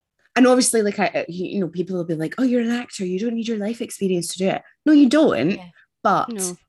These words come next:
Speaker 1: there is something really important, I think, about having experienced something akin to something, like, that
Speaker 2: Mm.
Speaker 1: will bring a different level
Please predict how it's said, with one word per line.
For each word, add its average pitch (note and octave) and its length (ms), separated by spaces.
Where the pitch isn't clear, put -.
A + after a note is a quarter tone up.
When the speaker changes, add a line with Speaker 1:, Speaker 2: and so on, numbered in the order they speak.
Speaker 1:
there A3 160
is B3+ 180
something G#3 440
really F3+ 260
important, E3+ 640
I E3 260
think, C#3+ 460
about D3 460
having E3+ 360
experienced E3 580
something D#3 600
akin E3+ 500
to D#3 140
something, C3+ 720
like, C#3+ 420
that E3+ 180
Speaker 2:
Mm. F3+ 220
Speaker 1:
will D#3+ 120
bring D3 580
a D#3 60
different D3+ 500
level C#3 500